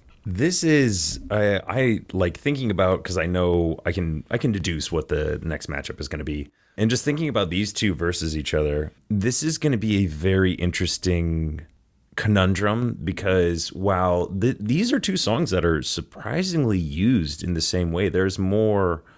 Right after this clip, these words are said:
on the entire discography from abba. You get a lot more abba songs, and it's only in one episode in Epidemiology, but you do get a lot of Dave discussion, a lot of Dave references, and like you brought up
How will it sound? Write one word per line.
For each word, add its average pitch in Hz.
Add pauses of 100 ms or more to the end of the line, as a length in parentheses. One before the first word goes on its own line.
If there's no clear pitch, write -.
(440)
on 90
the 80 (520)
entire 92
discography 87
from 80
abba. 76
You 85
get 80
a 82
lot 78
more 82
abba 80
songs, 80
and 87
it's 82
only 85
in 78
one 76
episode 80
in 82
Epidemiology, 78 (320)
but 90
you 92
do 107
get 110
a 92
lot 90
of 73
Dave 82 (300)
discussion, 98
a 82
lot 82
of 73
Dave 71
references, 117 (440)
and 87 (220)
like 92
you 107
brought 90
up 117